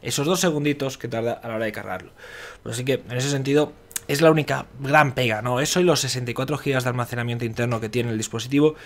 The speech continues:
que sí es verdad que no es que lo, lo vayas a necesitar más, no vas a necesitar más memoria interna. Si los necesitas, tienes aquí, en esta parte aquí, un lector de micro S D,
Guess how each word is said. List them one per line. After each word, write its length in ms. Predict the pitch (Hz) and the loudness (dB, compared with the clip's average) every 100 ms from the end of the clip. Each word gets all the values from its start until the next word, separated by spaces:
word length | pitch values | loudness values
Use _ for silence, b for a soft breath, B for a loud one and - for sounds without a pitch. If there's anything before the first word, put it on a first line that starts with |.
| B B | B B
que 120 | 131 | -2
sí 120 | 120 135 | 0 2
es 80 | |
verdad 360 | 135 131 139 143 B B B B _ _ - - - - - - - | 4 6 6 4 B B B B _ _ -20 -20 -20 -20 -20 -8 -2
que 240 | 123 - - - | -2 -2 -12 0
no 240 | 147 165 | 6 8
es 100 | 175 | 8
que 100 | - | 6
lo, 180 | 147 127 | 2 2
lo 160 | 151 139 | 0 2
vayas 280 | 143 135 131 | 2 2 -2
a 20 | |
necesitar 320 | 135 127 131 | -2 0 2
más, 160 | 180 202 | 2 2
no 100 | 143 | 2
vas 160 | 127 | 0
a 40 | 139 | -2
necesitar 200 | 131 127 | -2 -2
más 240 | 127 - | -2 -4
memoria 320 | 131 143 135 | -2 0 0
interna. 380 | 131 175 175 202 | 2 0 0 -4
Si 160 | - 127 | -4 -2
los 160 | 117 | -2
necesitas, 580 | 120 113 113 135 127 - B B B B - | -4 -6 -6 -2 0 -2 B B B B -6
tienes 280 | 139 127 127 | -4 -2 -4
aquí, 360 | 127 135 - - - | -2 -4 -4 -10 -10
en 140 | 117 | -8
esta 200 | 120 123 | -6 -4
parte 220 | 123 117 | -4 -6
aquí, 160 | 117 127 | -6 -4
un 80 | 110 | -4
lector 320 | 107 117 120 | -6 -6 -4
de 100 | 117 | -4
micro 280 | 117 113 113 | -6 -6 -6
S 120 | 123 | -2
D, 240 | 139 185 | 0 -2